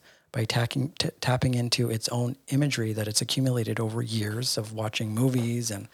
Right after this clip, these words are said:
seeing unfortunate experiences happen to other people. And it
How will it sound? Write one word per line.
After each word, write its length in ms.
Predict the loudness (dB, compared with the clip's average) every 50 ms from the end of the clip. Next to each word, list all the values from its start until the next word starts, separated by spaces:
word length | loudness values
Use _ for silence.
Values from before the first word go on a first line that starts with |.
| -20 -6 0
seeing 380 | 2 4 6 6 6 4 4
unfortunate 600 | 2 0 0 2 2 2 4 2 2 0 0 -2
experiences 600 | -2 -2 -2 0 0 2 2 2 2 0 0 0
happen 260 | 0 0 2 2 0
to 120 | 2 2 0
other 160 | 0 0 -2
people. 460 | 0 0 2 2 4 4 2 2 0 -6 -12 _ _ _ _ _ -2
And 100 | 0 0
it 140 | 0 -2 -6